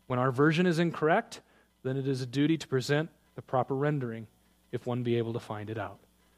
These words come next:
But to give translations out of our whimsied heads without having been taught in the original tongue is impertinence indeed.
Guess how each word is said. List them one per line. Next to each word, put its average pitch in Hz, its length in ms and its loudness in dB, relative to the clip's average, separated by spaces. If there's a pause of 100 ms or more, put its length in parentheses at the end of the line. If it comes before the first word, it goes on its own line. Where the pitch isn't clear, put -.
(220)
But 120 100 -4
to 127 80 -4
give 156 180 2
translations 156 640 0
out 143 140 2
of 139 60 0
our 131 100 0
whimsied 147 360 -2
heads 131 440 -4 (400)
without 135 300 0
having 151 260 0
been 156 140 2
taught 143 320 -2
in 131 80 -8
the 127 100 -4
original 147 280 -2
tongue 120 360 -8 (720)
is 135 140 -2
impertinence 127 880 -4 (280)
indeed. 113 460 -8